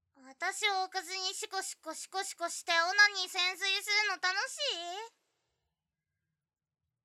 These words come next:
い？ふーん、相変わらず最低な性癖だね。私がいく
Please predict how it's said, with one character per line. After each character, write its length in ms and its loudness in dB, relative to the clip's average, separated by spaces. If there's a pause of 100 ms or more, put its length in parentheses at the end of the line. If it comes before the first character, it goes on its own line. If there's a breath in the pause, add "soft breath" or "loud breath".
(1700)
い？ 0 -
ふ 80 -18
ー 640 -2
ん、 40 -20 (360 loud breath)
相 340 10
変 140 4
わ 80 6
ら 140 6
ず 140 -8
最 280 8
低 220 4
な 120 6
性 120 0 (280)
癖 80 2
だ 140 6
ね。 60 8 (4000)
私 460 -2
が 220 0
い 120 -12
く 60 -20